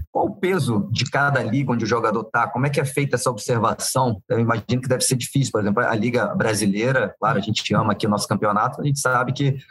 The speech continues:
a gente, acho que até tá melhorando bastante o nível, é, tático recentemente,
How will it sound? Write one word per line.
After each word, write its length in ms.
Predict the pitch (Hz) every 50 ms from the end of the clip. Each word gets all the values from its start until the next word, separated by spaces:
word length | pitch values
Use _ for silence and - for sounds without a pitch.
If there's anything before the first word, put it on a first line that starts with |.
| - _ _
a 120 | - 101 98
gente, 260 | 98 101 - 101 - -
acho 200 | - - - -
que 60 | -
até 140 | 117 - 147
tá 100 | 147 151
melhorando 420 | 143 139 139 131 120 123 139 135 -
bastante 540 | 117 104 - - - 131 139 143 120 -
o 20 | 110
nível, 460 | 117 117 101 107 104 101 95 95 - _ - -
é, 160 | 95 95 95 - -
tático 600 | - 107 117 123 123 - - - 113 104 104 101 - _ _ _ _ _ _ -
recentemente, 760 | 113 107 104 - 117 104 - 131 101 104 117 131 139 - 147